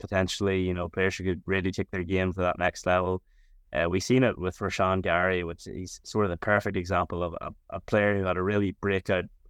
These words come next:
playoffs and then, and then followed up with an excellent season in, in twenty twenty-one, in twenty twenty-two. Um, do you think that with, I mean, there's plenty of options here. You're, you're looking at maybe Devontae Wyatt, who could get an expanded role.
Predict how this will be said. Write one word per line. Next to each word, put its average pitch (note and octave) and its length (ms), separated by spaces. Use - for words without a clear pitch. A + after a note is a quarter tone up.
playoffs G2+ 540
and F2+ 160
then, F2+ 320
and F2 100
then F2 160
followed F#2+ 380
up D#2+ 160
with F2+ 80
an E2+ 80
excellent F2 360
season F2+ 440
in, E2+ 160
in F2+ 100
twenty F2+ 300
twenty-one, E2+ 600
in G2 80
twenty F#2+ 220
twenty-two. F2+ 400
Um, F#2 440
do A#2+ 100
you C3 60
think F#3+ 280
that B2+ 240
with, - 460
I F#2+ 60
mean, F#2 320
there's G#2 280
plenty A#2+ 300
of G2+ 120
options G2+ 420
here. G2+ 320
You're, F#2 280
you're F#2 160
looking F2+ 200
at E2+ 160
maybe F2 280
Devontae F#2 460
Wyatt, F2+ 500
who G2 160
could F#2+ 160
get F#2+ 180
an F#2 140
expanded F#2+ 500
role. F#2+ 320